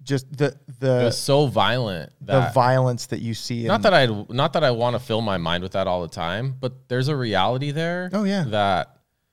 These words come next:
Speaker 2: I mean, I'm, now I'm thinking, like, okay, thinking about Jesus, like, he had nails, like, pierced through his skin, which
Speaker 1: Yeah.
Speaker 2: it, which,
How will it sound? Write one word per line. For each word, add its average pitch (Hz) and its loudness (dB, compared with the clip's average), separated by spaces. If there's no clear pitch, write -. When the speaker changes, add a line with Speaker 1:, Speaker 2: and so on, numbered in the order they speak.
Speaker 2:
I 110 -4
mean, 107 -2
I'm, 113 -4
now 110 0
I'm 110 -2
thinking, 104 -6
like, 90 -4
okay, 82 -6
thinking 127 -2
about 90 -2
Jesus, 104 -8
like, 87 -6
he 101 -4
had 101 -2
nails, 92 -2
like, 82 -8
pierced - -6
through 104 -8
his 92 -6
skin, 98 -6
which 110 -6
Speaker 1:
Yeah. 165 -6
Speaker 2:
it, - -14
which, 139 -2